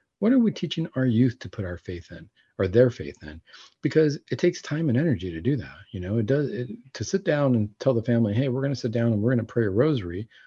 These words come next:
we're gonna hear the moans and the groans, and we gotta be able to say, "You know what? You might not like it, but we're gonna do it." And this is why, why? Because I'm gonna teach you how to pray. I'm gonna teach you what's important in the life of Christ. I'm gonna teach you to think about Christ as you pray. This is what we're gonna turn our hearts to God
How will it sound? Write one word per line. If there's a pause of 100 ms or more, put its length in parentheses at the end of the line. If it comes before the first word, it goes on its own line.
(160)
we're
gonna
hear
the
moans
and
the
groans, (360)
and
we
gotta
be
able
to
say, (120)
"You
know
what?
You
might
not
like
it,
but
we're
gonna
do
it." (500)
And
this
is
why, (160)
why?
Because
I'm
gonna
teach
you
how
to
pray. (420)
I'm
gonna
teach
you
what's
important
in
the
life
of
Christ.
I'm
gonna
teach
you
to
think
about
Christ
as
you
pray. (500)
This
is
what
we're
gonna
turn
our
hearts
to
God